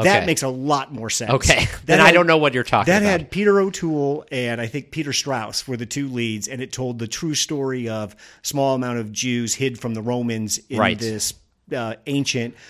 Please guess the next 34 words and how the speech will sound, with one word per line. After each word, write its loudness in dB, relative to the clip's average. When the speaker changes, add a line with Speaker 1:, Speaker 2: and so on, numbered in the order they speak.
Speaker 2:
fortress 0
on -2
a -2
tower -2
and -4
hundreds -2
of -2
'em. -4
Speaker 1:
We 4
actually 2
watched 4
that 2
in 0
Latin 2
class, -6
I -4
remember, -6
'cause -4
of -4
the -4
Roman -2
Speaker 2:
Laughing 2
Speaker 1:
connection. -2
Speaker 2:
class? -4
Speaker 1:
Latin, 2
Latin 4
Speaker 2:
Okay, 0
I -2
was -4
Speaker 1:
class. -6
Speaker 2:
gonna -6
say, -6
wow. -8
Speaker 1:
No, -2